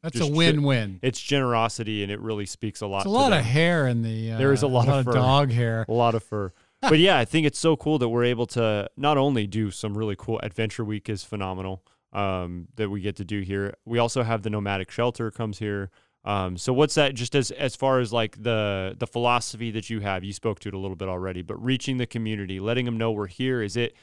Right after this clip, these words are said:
Speaker 2: "Hey, here's our campus," or is it, "Hey, you know what, we're just gonna love on our community in every way we can and, uh, and try to show you,
Speaker 1: Yeah,
Speaker 2: regardless if
Speaker 1: exactly.
Speaker 2: you come
Speaker 1: Bo-,
Speaker 2: attend
Speaker 1: both
Speaker 2: church"?
Speaker 1: of those things. Yeah, it's, it's, uh, I think it surprises people when,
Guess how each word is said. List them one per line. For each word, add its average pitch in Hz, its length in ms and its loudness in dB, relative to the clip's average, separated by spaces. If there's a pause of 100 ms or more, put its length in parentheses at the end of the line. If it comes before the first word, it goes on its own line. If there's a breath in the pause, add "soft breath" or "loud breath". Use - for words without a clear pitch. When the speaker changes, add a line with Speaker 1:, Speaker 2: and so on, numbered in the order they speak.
(220 soft breath)
Speaker 2:
"Hey, 135 180 0
here's 127 280 -2
our 98 100 -2
campus," 156 560 -4
or 120 200 -2
is 104 100 -4
it, 110 180 -2 (320)
"Hey, 135 180 2
you 131 120 2
know 131 160 0
what, 127 100 -2
we're 120 100 -2
just 127 180 -6
gonna 127 120 -2
love 120 280 0
on 120 100 -2
our 113 80 -4
community 113 440 -6
in 104 40 -4
every 104 200 -6
way 101 180 -4
we 92 120 -8
can 92 560 -8 (400)
and, 95 360 -4
uh, 92 180 -2
and 101 160 -6
try 110 220 -2
to 107 100 -2
show 110 200 -2
you, 101 260 -4
Speaker 1:
Yeah, 170 280 4
Speaker 2:
regardless 139 280 4
if 135 160 4
Speaker 1:
exactly. 127 160 2
Speaker 2:
you 117 60 2
come 135 160 2
Speaker 1:
Bo-, 165 160 6
Speaker 2:
attend 123 260 2
Speaker 1:
both 175 320 4
Speaker 2:
church"? 165 80 2
Speaker 1:
of 143 80 2
those 131 320 2
things. 113 360 -4
Yeah, 113 280 0
it's, - 240 -8
it's, 123 340 -8
uh, 117 400 -4
I 131 120 -4
think 147 160 -4
it 139 100 -8
surprises 127 680 -4
people 127 560 -4
when, 110 420 -4